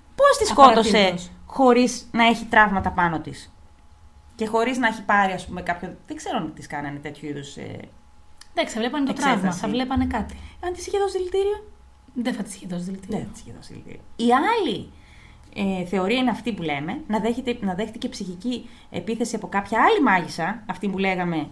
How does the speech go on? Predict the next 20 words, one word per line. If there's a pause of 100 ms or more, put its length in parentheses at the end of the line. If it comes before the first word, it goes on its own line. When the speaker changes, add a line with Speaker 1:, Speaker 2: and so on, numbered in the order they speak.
Speaker 1:
ή
κάποια
οποιοδήποτε, (360)
ή (440)
να
δέχτηκε (800)
ψυχική
επίθεση (200)
από
οντότητες. (220)
Speaker 2:
Εγώ
συμφωνώ
με
το
τελευταίο. (480)
Άσε
που
κάπου
εμπλέκεται
και